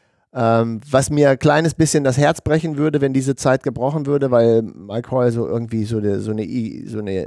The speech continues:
so eine, so eine Ikone ist, dem man sagt, "Oh, der muss ja for-, forever den Rekord halten." Aber wenn die so weitermachen,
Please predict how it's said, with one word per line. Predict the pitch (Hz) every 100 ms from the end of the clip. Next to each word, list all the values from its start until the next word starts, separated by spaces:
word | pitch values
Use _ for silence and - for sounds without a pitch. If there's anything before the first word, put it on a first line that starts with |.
| -
so | 135
eine, | 90 78 65 - _ _
so | 113
eine | 123
Ikone | 143 120 139 143 147
ist, | 92 113 - 110
dem | 113
man | 107
sagt, | 107 107 -
"Oh, | 104 107
der | 104
muss | 107 -
ja | 107
for-, | - - -
forever | - 95 117 117 98 95 98 _ _ _ _ _ _ _ _ _
den | 110 98
Rekord | 101 120 117 113
halten." | 117 117 117
Aber | 117 127 139
wenn | 143
die | 139
so | 131 127
weitermachen, | 127 156 143 151 165 180